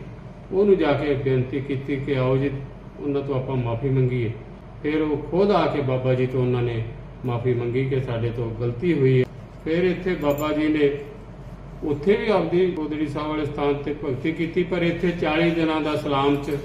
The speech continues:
ਜਿੱਥੇ ਹੁਣ ਮੌਜੂਦਾ ਟਿੱਲਾ ਸਾਹਿਬ ਹੈ, ਚਿਲੀਹਾ ਕੱਟਿਆ ਸਲਾਮ 'ਚ, ਚਾਲੀ ਦਿਨ ਉਹਨਾਂ ਨੇ ਇੱਥੇ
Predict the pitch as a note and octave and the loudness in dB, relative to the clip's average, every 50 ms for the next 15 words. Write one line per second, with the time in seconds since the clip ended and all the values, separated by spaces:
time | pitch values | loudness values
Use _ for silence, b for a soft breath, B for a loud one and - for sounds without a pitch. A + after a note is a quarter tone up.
0 | - - C#3+ C3+ - - D3+ C#3 C3 C#3 C3+ C3+ C3+ C3 C#3+ C#3+ C3+ C3+ C#3+ C#3+ | -6 -6 -6 -6 -4 -2 0 0 2 2 2 2 2 2 2 2 2 4 4 4
1 | C#3 - - - - - - - - F3 E3+ F3+ F#3 F3 E3+ - F3 D#3 D3 C#3+ | 4 2 -2 -6 -10 -12 -10 -4 0 4 6 6 6 6 4 2 2 2 2 2
2 | C3+ C3+ C3 B2+ - - - - - - - F#3+ F#3+ G3+ G3 F#3 F#3+ E3+ D3 - | 2 2 0 0 -2 -4 -10 -12 -6 0 2 4 6 8 8 8 8 8 6 4
3 | C#3 B2 - C#3+ C#3 C3+ C3 C3+ C#3+ C3+ C3 C3 C3 C3 C3 C#3+ B2+ - D#3+ D#3+ | 0 -2 0 0 0 0 0 0 0 2 2 4 2 2 2 0 -2 0 2 4
4 | D#3+ E3+ E3 D#3+ D#3 D3 C#3+ C#3 C3+ C#3 C3+ C3 C3 A#2+ G#2+ A2+ C3+ | 4 6 4 4 4 4 4 2 2 2 2 4 2 2 2 0 -4